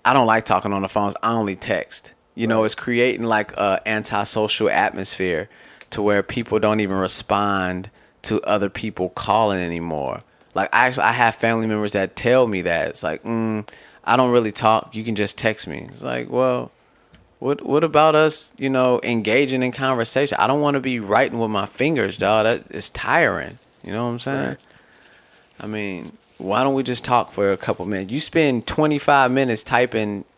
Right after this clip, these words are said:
Speaker 1: something that you coulda talked out in three minutes. You know what I'm saying? So, um, I think that that's the downfall. Although I don't, socially, there's a lot of downfalls.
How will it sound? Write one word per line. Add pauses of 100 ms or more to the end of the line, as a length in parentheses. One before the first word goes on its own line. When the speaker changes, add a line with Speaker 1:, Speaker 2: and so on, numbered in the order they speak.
(160)
Speaker 1:
something
that
you
coulda
talked
out
in
three
minutes.
You
know
what
I'm
saying? (500)
So, (100)
um, (880)
I
think
that (220)
that's
the
downfall. (340)
Although
I
don't, (520)
socially,
there's
a
lot
of
downfalls.